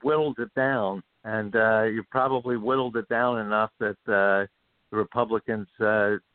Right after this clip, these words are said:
could, should eas-, easily win. I, I just hope all those things, uh, you know, turn out to be, uh, accurate. Um, the other thing you, you said, what's left of the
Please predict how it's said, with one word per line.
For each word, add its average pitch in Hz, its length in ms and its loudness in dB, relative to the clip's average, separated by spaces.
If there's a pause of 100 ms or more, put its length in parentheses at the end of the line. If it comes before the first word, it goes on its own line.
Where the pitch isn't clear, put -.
(100)
could, 98 160 -4 (360)
should 104 180 -2
eas-, 113 400 -6
easily 117 380 0
win. 107 300 2
I, 101 280 0
I 107 40 -4
just 131 200 -2 (200)
hope 131 220 -4
all 123 180 2
those 117 300 0
things, 113 300 -4 (460)
uh, 101 240 2
you 98 140 -8
know, 104 120 4 (100)
turn 107 160 0
out 107 180 2
to 107 80 -4
be, 101 420 -2 (100)
uh, 95 320 2 (180)
accurate. 87 580 0 (540)
Um, 101 300 0 (280)
the 123 80 2
other 180 200 0
thing 151 320 -2
you, 135 220 0
you 131 220 -2
said, 135 160 0
what's 151 240 -2
left 143 260 -2
of 127 100 0
the 117 260 0